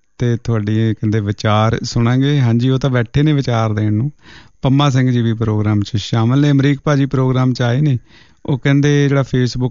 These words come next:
ਵਾਲਾ ਬੰਦ ਕਰਨ ਵਾਲਾ ਇਹ ਸਕੈਮ ਹੈ। Many people receive this type of action। They want more information about a person। ਹਾਂਜੀ, ਅਹ, ਇਹ ਵੀ, ਅਹ, ਪੋਸੀਬਿਲਿਟੀ ਹੈ।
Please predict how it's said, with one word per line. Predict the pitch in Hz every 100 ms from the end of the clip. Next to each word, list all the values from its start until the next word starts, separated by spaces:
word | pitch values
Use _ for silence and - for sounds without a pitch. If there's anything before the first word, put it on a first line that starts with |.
| -
ਵਾਲਾ | 127 123
ਬੰਦ | 120 120 117
ਕਰਨ | 120 120
ਵਾਲਾ | 120 120
ਇਹ | 123
ਸਕੈਮ | 113 120 - - 123 120 127 139
ਹੈ। |
Many | 143 123 127
people | 127 117 127
receive | 120 104 120
this | 107 120
type | 110 - 117 120
of | 113 120
action। | 113 - 143
They | 131 127 127
want | 127 120 127
more | 147 147 135
information | 120 120 113 107 107
about | 101 101 - 107 101 _ _ _ _ _ 147
a |
person। | 113 - 107 - 110 87 82 - - - - _ _ 139
ਹਾਂਜੀ, | 147 151 156 151 -
ਅਹ, | 151 143 135 131 -
ਇਹ | - 143
ਵੀ, | 143 139 135 123 -
ਅਹ, | - 120 110
ਪੋਸੀਬਿਲਿਟੀ | 117 107 123 117 113 123 113
ਹੈ। | 101 110 95